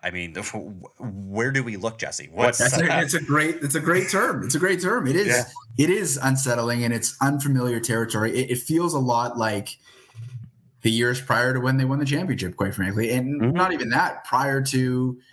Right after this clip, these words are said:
Speaker 2: when they started their run, I guess, twenty fourteen, twenty fifteen with the series against the Brooklyn Nets, where they sort of put themselves on the map. You know, Masai, the F Brooklyn situation, like, that
Speaker 1: Yeah.
Speaker 2: was the beginning of this sort of run that culminated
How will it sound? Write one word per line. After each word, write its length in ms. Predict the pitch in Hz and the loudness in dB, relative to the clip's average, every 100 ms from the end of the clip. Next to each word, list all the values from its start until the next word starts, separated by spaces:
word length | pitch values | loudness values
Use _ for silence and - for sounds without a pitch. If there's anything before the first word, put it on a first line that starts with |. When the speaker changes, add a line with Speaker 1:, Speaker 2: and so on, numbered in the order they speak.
| - 110 | -14 -4
Speaker 2:
when 160 | 120 123 | 0 2
they 100 | 131 | 2
started 420 | - 135 156 139 | 2 0 0 0
their 180 | 123 120 | 0 0
run, 280 | 113 110 113 | 0 0 -2
I 60 | |
guess, 160 | 113 - | -2 -2
twenty 280 | - 123 117 | 0 -2 0
fourteen, 420 | 123 120 120 117 | -2 0 -2 0
twenty 200 | 117 117 | 0 0
fifteen 440 | 120 117 123 120 | 0 0 0 0
with 80 | 117 | -2
the 60 | 117 | -2
series 340 | - 127 131 | 0 0 0
against 280 | 127 131 131 | 0 0 0
the 60 | 131 | 0
Brooklyn 300 | 135 131 135 | 0 0 0
Nets, 240 | 156 - | -2 -2
where 80 | 113 | -2
they 60 | |
sort 180 | 110 117 | -2 -2
of 80 | 117 | -2
put 140 | 131 | -2
themselves 580 | 127 117 123 123 123 - - - - - - | 0 0 0 0 -2 -8 -16 -20 -20 -6 0
on 160 | 123 | 2
the 60 | 127 | 2
map. 280 | 135 160 117 | 2 0 0
You 60 | |
know, 80 | 117 | -2
Masai, 380 | 113 - 120 117 | 0 2 0 0
the 160 | 131 117 | 0 0
F 240 | 123 - | -2 0
Brooklyn 320 | 147 - 151 | -2 0 0
situation, 640 | 143 131 123 110 104 110 110 | 0 0 0 0 -2 -2 -2
like, 100 | 110 | 2
that 160 | 131 | 2
Speaker 1:
Yeah. 80 | 104 | 2
Speaker 2:
was 160 | 156 - | -2 -2
the 160 | 147 | 0
beginning 360 | 131 131 139 127 | 2 2 2 0
of 220 | 113 107 - - - | -4 -10 -18 -20 0
this 160 | 131 135 | 2 2
sort 160 | 143 123 | 2 0
of 100 | 113 | 0
run 240 | 117 113 | 0 0
that 140 | 113 - | -2 0
culminated 680 | 117 117 110 107 104 101 | 0 0 0 0 0 -4